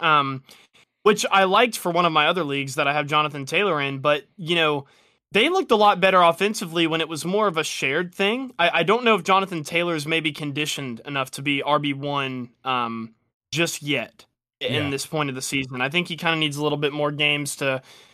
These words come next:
Speaker 1: or with Zach Moss to help him out, because he, uh, he had a decent game against New England, but it wasn't, like, a typical Jonathan Taylor. Like, you can definitely tell, twenty-three carries, only sixty-nine yards. Nice, pun intended, but also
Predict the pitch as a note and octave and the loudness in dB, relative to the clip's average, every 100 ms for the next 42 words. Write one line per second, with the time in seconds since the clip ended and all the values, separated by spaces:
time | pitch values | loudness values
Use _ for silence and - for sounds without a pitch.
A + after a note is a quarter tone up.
0 | _ - D3 C#3+ E3+ D#3+ C#3+ D#3+ D#3 D3+ | _ 0 2 4 4 2 2 0 2 2
1 | D#3 E3 D3 D3 C#3 C#3+ C#3 C#3+ C#3+ D#3+ | 2 2 -2 -2 0 0 2 2 0 -4
2 | D3+ A#3 A#3 A3 - - _ _ _ F#3+ | 0 2 2 0 -12 -20 _ _ _ 0
3 | F#3+ B3+ C#4+ G3+ F#3+ A3+ G#3 F3+ F3 D#3+ | 4 4 6 6 4 2 2 0 2 0
4 | D#3+ D#3+ E3 E3 E3 D#3+ D3+ D3+ G3 G#3 | -2 -2 0 2 2 0 -2 0 0 0
5 | F3+ E3 D3 - F3 D3+ D3+ C#3 C#3+ C3+ | 0 0 0 -4 -6 -4 -6 0 0 0
6 | C#3+ C3+ D3 C#3 C3 C3+ D#3 F3+ F3 D#3+ | -6 -4 -2 0 -2 -2 -4 -2 0 0
7 | D#3 D3+ C#3+ D3 C#3 F#3+ G#3+ G3 F3 D3+ | 0 -4 0 0 0 0 0 0 -2 0
8 | F3 E3+ D#3+ D#3 F3 E3 - F3 - E3 | 2 2 0 -2 -2 -4 -4 -6 -4 -2
9 | D3+ D3+ C#3 D3+ D#3+ - - - _ _ | 0 0 0 0 -2 -8 -20 -20 _ _
10 | E3+ A3+ C4 G3+ A3+ - - - _ _ | 2 6 6 6 2 -2 -12 -18 _ _
11 | - G#3 F3 D3+ G3+ F#3 D#3 D3 D#3+ D3+ | 0 0 0 0 0 0 -2 2 2 2
12 | F3 F#3 - E3+ D3 C#3 | 2 2 4 2 2 -2